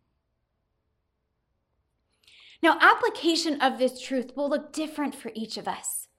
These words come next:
because we're all at different places in our spiritual walk.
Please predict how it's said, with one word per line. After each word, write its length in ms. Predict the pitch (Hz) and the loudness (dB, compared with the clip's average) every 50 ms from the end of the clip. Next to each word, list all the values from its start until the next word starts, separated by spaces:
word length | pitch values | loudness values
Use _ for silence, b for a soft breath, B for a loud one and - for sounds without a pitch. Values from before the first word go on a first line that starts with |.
| _ b b b b b b b b b b b b b _ - | _ b b b b b b b b b b b b b _ -6
because 400 | 320 285 339 370 330 277 - - | -4 0 2 0 0 0 -4 -10
we're 220 | 240 277 330 330 330 | -6 -2 -2 0 0
all 300 | 320 285 302 339 330 339 | 2 2 2 2 4 2
at 100 | 277 233 | 0 0
different 320 | 277 294 294 302 302 277 294 | -2 -6 -4 -4 -6 -6 -6
places 480 | - 285 302 311 302 302 277 254 233 | -6 -4 -2 -2 -2 -2 -4 -4 -4
in 120 | 254 247 240 | -2 -4 -4
our 100 | 233 226 | -4 -6
spiritual 560 | - - - 240 254 247 247 - 262 254 226 | -8 -10 -6 -4 -4 -4 -4 -4 -8 -8 -8
walk. 440 | 226 233 247 226 - - - - | -8 -8 -6 -6 -6 -6 -10 -20